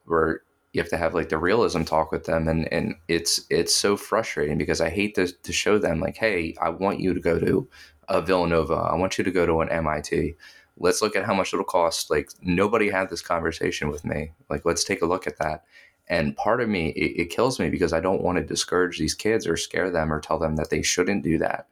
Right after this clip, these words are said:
Um, because everybody deserves a right to a really superb education. And if you work hard, you, at least that's how I was raised. If you work hard, you deserve and, and you earn,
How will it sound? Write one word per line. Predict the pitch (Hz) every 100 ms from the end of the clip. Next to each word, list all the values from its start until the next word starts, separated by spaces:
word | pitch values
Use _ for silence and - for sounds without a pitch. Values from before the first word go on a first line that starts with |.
| _ - _ _ _
Um, | 78 73 69 -
because | 85 85
everybody | 80 123 90 85 78 -
deserves | 78 82 80
a | 80
right | 76
to | - 76
a |
really | 73 78 80 76 -
superb | - - 85 80
education. | 80 76 80 78 - 76
And | 73
if | 80 82
you | 104
work | 90 101 139
hard, | - 82 78
you, | 85 85 - - - _ -
at | - 67
least | 78
that's | 76 73
how | 78 76
I | 90
was | 117 -
raised. | 82 - -
If | 80
you | 87
work | 92 117 -
hard, | 76
you | 80
deserve | 78 73 82 87 85 - _ _ _ _ _ _ _ _ -
and, | 69 -
and | 78
you | 82 85 -
earn, | 87 123 113 78 -